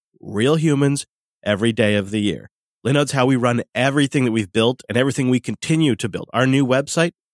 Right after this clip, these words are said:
we're building it on Linode. And like us, Linode loves Linux. They bake it into everything they've done, everything they've built over the last nineteen years. Nobody has them matched in this area.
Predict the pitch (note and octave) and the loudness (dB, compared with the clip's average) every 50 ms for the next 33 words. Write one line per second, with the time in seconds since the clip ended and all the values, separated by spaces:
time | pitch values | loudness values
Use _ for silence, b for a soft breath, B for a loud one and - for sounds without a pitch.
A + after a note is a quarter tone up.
0 | _ _ - D3 D#3+ A2+ F2+ A#2 A#2 A#2 A#2 B2 B2 A2+ - _ - G2 G#2 G#2+ | _ _ -2 -2 -2 0 2 2 2 2 2 0 0 0 -4 _ -4 -2 0 0
1 | G#2+ G#2 G#2 A2 G#2+ G2+ G#2 E2 - - _ _ _ _ _ _ _ _ _ - | 0 0 0 -2 -2 -2 -4 -6 -8 -12 _ _ _ _ _ _ _ _ _ -12
2 | - G2 F#2+ G#2+ A#2+ C#3 C3 - C3 B2+ B2 - - - - A2 B2+ B2 B2 B2 | -8 -4 0 0 0 0 0 0 0 -2 -2 -4 -8 -6 -2 -2 0 2 2 2
3 | A#2+ A#2+ A#2+ - _ - G2 G#2+ G#2+ A2 A2+ A#2 A#2 A2+ A2 A2 G#2+ A2 - - | 2 0 -2 -4 _ -8 -4 -2 0 2 2 4 4 2 2 0 -2 -6 -10 -6
4 | F#2+ A2 A#2+ G2 F#2+ F2 - - A2 G#2 G2 B2 B2 C#3 C3+ - C#3 C3 A#2 A2 | -2 -2 -2 0 -2 -4 -4 -4 -4 -2 0 0 0 0 0 0 0 0 0 0
5 | - - - G#2+ B2+ C3+ C3+ C#3 B2+ - C#3+ C#3 C3 C3 A#2+ A2 G2+ F2+ F#2 - | -2 -2 -2 0 0 0 0 -2 -2 0 0 0 0 0 0 0 0 -2 -2 0
6 | A#2+ A#2+ C3+ C#3 C3 G#2 A2 B2+ A#2+ C3 B2+ A#2+ A2+ G#2 G2 F#2 E2+ _ - C#3 | 0 2 2 2 2 2 0 2 2 2 2 2 2 2 0 -2 -4 _ -2 0
7 | C#3+ G#2 F2 - - G#2+ A2 G2+ G2+ F#2+ G2 G2+ F2+ F2+ - - F#2+ F2 E2+ E2 | 0 0 -2 -2 0 0 0 0 0 0 0 0 0 0 -2 -4 -4 -4 -6 -6
8 | E2 - - F#2 E2+ B1 - E2+ D#2 - A1 A#1 - b b b b b b b | -8 -12 -14 -14 -14 -12 -10 -12 -12 -12 -12 -16 -18 b b b b b b b
9 | _ F#2 G2 A2 C3 D#3+ E3 D3 E3 D#3 D#3 C#3+ A#2+ A#2+ A#2 A#2+ B2 B2 G#2+ - | _ -6 -2 0 0 2 2 2 2 2 2 0 0 0 0 0 0 0 0 0
10 | A#2+ A#2 A2+ G#2+ G2+ G#2 G2 F#2+ F#2 - - - F2+ D#2 E2 E2+ - G2 C#2+ G#1+ | 0 0 2 0 0 0 0 -2 -4 -6 -10 -14 -14 -14 -14 -12 -12 -12 -12 -14
11 | G1+ G1+ F#2 | -14 -18 -18